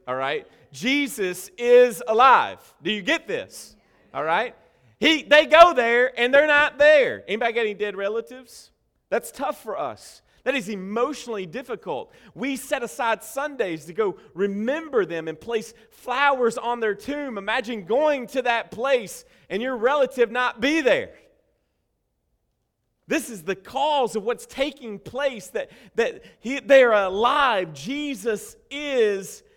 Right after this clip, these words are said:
alive. Imagine for a moment that transition from death into life. Jesus lay cold and stiff, without life, in complete darkness.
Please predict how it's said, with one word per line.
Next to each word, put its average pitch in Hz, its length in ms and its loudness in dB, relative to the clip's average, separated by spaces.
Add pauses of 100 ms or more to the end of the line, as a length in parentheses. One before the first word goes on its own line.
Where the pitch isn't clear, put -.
(460)
alive. 220 760 2 (180)
Imagine 196 680 -4 (800)
for 214 100 -4
a 196 60 -2
moment 226 380 0
that 175 280 -4
transition 220 800 -6
from 175 280 -10 (340)
death 175 540 -4 (400)
into 226 320 -4
life. 202 640 -2 (480)
Jesus 202 560 -12
lay 190 320 -6 (540)
cold 214 560 4
and 139 200 -12 (140)
stiff, 202 600 -2
without 208 500 -2
life, 220 380 -2
in 196 160 -8 (220)
complete 220 640 -8
darkness. 190 760 -4